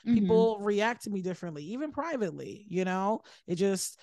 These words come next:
Speaker 2: so I think that's one of the switchy things that, like, I don't know, people expect us to,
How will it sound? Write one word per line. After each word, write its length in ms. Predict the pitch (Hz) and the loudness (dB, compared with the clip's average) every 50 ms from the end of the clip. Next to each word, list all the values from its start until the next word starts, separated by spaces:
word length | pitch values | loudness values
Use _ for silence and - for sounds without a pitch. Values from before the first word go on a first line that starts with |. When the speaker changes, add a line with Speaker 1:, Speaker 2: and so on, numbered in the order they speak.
| _ | _
Speaker 2:
so 160 | - - 240 240 | -2 2 4 4
I 80 | 247 | 4
think 160 | 262 277 254 | 2 0 0
that's 160 | 262 254 - 254 | 0 -2 0 -2
one 100 | 262 254 | -2 0
of 60 | 240 | 0
the 60 | 220 | 0
switchy 440 | 214 - - 233 220 - - 220 220 | -2 0 0 0 0 0 -2 -4 -6
things 420 | - 226 226 220 220 226 226 214 185 | -6 -4 -4 -4 -4 -4 -6 -2 -2
that, 180 | 208 196 185 | -2 -2 0
like, 400 | 185 190 190 185 185 185 - - _ - - _ _ _ _ _ _ _ _ _ _ _ _ _ _ _ _ _ _ _ _ | 0 0 0 0 0 -2 -4 -8 _ -20 -20 _ _ _ _ _ _ _ _ _ _ _ _ _ _ _ _ _ _ _ _
I 120 | - 254 269 | 0 2 2
don't 80 | 277 | 2
know, 140 | 294 285 254 190 | 2 2 4 4
people 280 | 247 262 202 262 254 | 4 4 6 6 4
expect 380 | 240 226 - - 247 240 - 240 | 4 4 2 -2 -4 0 0 0
us 140 | 233 233 - | 0 0 -2
to, 260 | - 226 208 196 - | -2 -2 -2 -4 -6